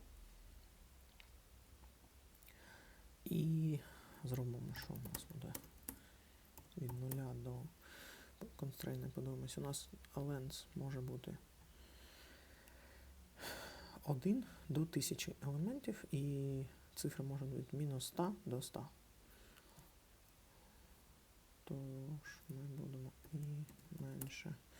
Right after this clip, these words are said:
nonce length, і будемо інкрементувати. Так, далі що ми робимо? Ми робимо, що total перемножуємо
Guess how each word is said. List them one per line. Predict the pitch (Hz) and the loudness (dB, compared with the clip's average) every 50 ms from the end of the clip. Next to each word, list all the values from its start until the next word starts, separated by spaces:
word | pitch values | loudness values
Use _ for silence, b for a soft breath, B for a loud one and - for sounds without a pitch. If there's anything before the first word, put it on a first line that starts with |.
| B B B B B B B B B B B B B - - - 160 | B B B B B B B B B B B B B -12 -8 -4 -4
nonce | 139 131 131 127 131 - - - | -2 -2 0 -2 -2 -4 -4 -4
length, | - - 131 123 127 147 180 233 - - - - - - - - - - - - - - - - - - - - - - - - | -2 0 2 2 2 2 2 0 -2 -4 -10 -10 -12 -16 -16 -16 -18 -16 -16 -18 -8 0 0 0 0 0 -16 -20 -18 -10 -6 -4
і | 190 | -2
будемо | 185 190 175 143 147 160 165 165 160 160 160 160 160 151 - - - - - - | 0 2 2 2 4 4 4 4 4 4 2 2 0 -2 -4 -12 -18 -14 -8 -4
інкрементувати. | 165 143 147 - - 151 139 139 139 139 131 - 143 143 139 139 139 131 - - 147 - - - - - - B B B B B B B B B B B B B B B B B B - - | -2 -2 -2 -2 -2 -2 -2 0 -2 -2 -2 -2 -2 -2 -2 -2 -2 -4 -4 -6 -8 -8 -8 -10 -12 -12 -16 B B B B B B B B B B B B B B B B B B -10 -4
Так, | - - 143 139 135 131 131 127 127 123 131 | 0 2 4 4 4 4 4 4 4 4 4
далі | 131 143 143 139 135 135 135 | 4 4 4 4 2 2 0
що | - - - 151 | -2 -2 -2 0
ми | 139 139 151 | 0 2 0
робимо? | 196 233 - - 202 202 214 202 | 0 0 0 0 2 2 4 4
Ми | 175 156 170 202 202 196 196 190 170 170 - - - - - - - | 4 6 6 6 6 6 6 4 2 0 -4 -12 -14 -16 -10 -2 2
робимо, | 156 147 147 147 143 139 139 143 | 2 2 4 2 0 0 -2 -4
що | - - - 151 139 - - - - - | -6 -6 -4 -6 -6 -6 -8 -12 -4 2
total | - 165 165 165 - - - - - 151 143 143 139 131 - - - - - - - B B B B B B B B B B B B B B - - - - - - - - - - - - - - - - - - - | 6 6 6 6 2 -4 -10 -4 -2 0 0 0 0 -4 -6 -10 -12 -14 -14 -14 -16 B B B B B B B B B B B B B B -18 -18 -20 -20 -20 -18 -18 -18 -18 -18 -20 -18 -18 -18 -18 -16 -16 -10 -2
перемножуємо | - 160 151 147 139 135 131 131 131 131 135 135 139 147 143 170 208 233 247 254 254 247 254 262 247 | 2 4 6 6 6 4 2 2 0 0 -2 -2 -2 -2 0 0 0 0 0 -2 0 0 -2 -2 -2